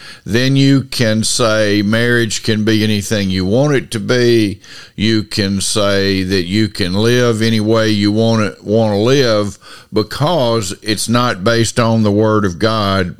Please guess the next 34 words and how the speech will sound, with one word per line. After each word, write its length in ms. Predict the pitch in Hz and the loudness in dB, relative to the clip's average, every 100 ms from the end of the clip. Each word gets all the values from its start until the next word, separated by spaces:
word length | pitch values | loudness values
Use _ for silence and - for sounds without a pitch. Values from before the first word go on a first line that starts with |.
| - | -16
but 420 | 82 101 87 87 | -4 -2 -2 -2
based 420 | 101 101 98 - | 0 0 -2 -2
on 380 | 98 95 92 92 | 0 0 0 0
the 140 | 90 | 0
interpretation 1200 | 92 87 - 113 - 82 73 110 104 101 101 95 - - - - | -2 -2 0 0 0 -8 0 0 0 -2 -2 -2 -4 -14 -20 -2
or 220 | 127 131 | 0 2
the 100 | 113 | 0
feelings 600 | - 147 139 101 92 90 | 0 2 2 2 0 -2
of 140 | 92 | 0
man. 560 | 98 110 104 85 69 76 - - - - | 0 2 2 -2 -4 -10 -16 -20 -20 -8
And 160 | 98 104 | -4 0
then 240 | 117 127 | 2 4
you've 220 | 120 113 110 | 4 2 2
undermined 760 | 117 107 107 107 107 107 101 | 2 2 2 2 2 0 0
the 140 | 98 92 | 0 0
authority 720 | 92 - 107 101 90 92 87 | -2 -2 0 0 -2 -4 -4
for 200 | - 73 | -2 -2
all 380 | 87 95 90 78 | 0 -2 -2 -4
things. 720 | - 104 90 71 64 - - - _ _ _ _ - - | -2 0 0 -4 -12 -16 -16 -20 _ _ _ _ -20 -6
And 200 | 87 95 | -2 0
by 240 | 104 127 123 | 0 2 2
the 100 | 117 | 2
way, 360 | 117 104 95 | 2 2 0
if 360 | 82 95 104 107 | 0 -2 0 -2
you 100 | 101 | -2
start 600 | - - 143 156 143 - _ _ | -2 -2 0 2 0 -6 _ _
down 380 | 92 113 113 107 | -4 0 0 0
that 280 | 113 135 - | -2 -2 -6
trail, 640 | - 131 131 127 123 117 - - - - | -2 0 2 2 0 -2 -10 -20 -20 -4
then 200 | 107 110 | 0 2
you 120 | 110 | 2
have 360 | 98 127 139 135 | 2 2 0 0
to 200 | 139 120 | 2 2
assume 840 | 107 - 123 104 98 95 95 | 2 0 2 2 2 0 -2